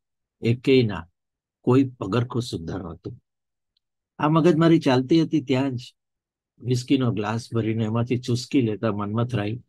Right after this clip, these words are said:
ઉપલા માળની બાલ્કનીમાં આવ્યા. એમણે દરવાન અને આગંતુક દંપતી વચ્ચેની રકઝક સાંભળી. એ સામાન્ય સંજોગોમાં તો દરવાનને કહીને એ બેને ભગાડી જ મૂકતે,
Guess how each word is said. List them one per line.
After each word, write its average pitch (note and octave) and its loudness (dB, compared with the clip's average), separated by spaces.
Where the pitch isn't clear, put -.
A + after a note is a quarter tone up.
ઉપલા B2+ 2
માળની A2 -2
બાલ્કનીમાં F#2 -4
આવ્યા. F2 -8
એમણે D3 4
દરવાન C#3 6
અને E3 4
આગંતુક C3 0
દંપતી A#2+ -2
વચ્ચેની B2+ -2
રકઝક A2 -6
સાંભળી. G2+ -8
એ - -10
સામાન્ય B2 -2
સંજોગોમાં A2 -4
તો G2+ -8
દરવાનને B2+ 0
કહીને B2 0
એ A#2+ -2
બેને A#2 -2
ભગાડી A#2+ -2
જ B2 -6
મૂકતે, A2+ -10